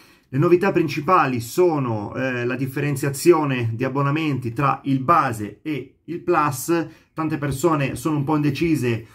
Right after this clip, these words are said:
sul quale abbonamento sottoscrivere per la prossima stagione. Io adesso in questo video cercherò di spiegarvi,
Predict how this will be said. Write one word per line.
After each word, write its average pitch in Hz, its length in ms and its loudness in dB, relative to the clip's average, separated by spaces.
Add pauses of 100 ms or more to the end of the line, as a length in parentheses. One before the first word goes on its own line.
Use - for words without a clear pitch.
(180)
sul 156 420 2
quale 160 220 2
abbonamento 147 520 0
sottoscrivere 139 720 0
per 135 100 -4
la 139 100 0
prossima 139 440 0
stagione. 147 500 2
Io 165 220 4
adesso 147 280 -2
in 135 100 -4
questo 151 280 -2
video 156 260 0
cercherò 139 540 -2
di 123 140 -2
spiegarvi, 120 880 -2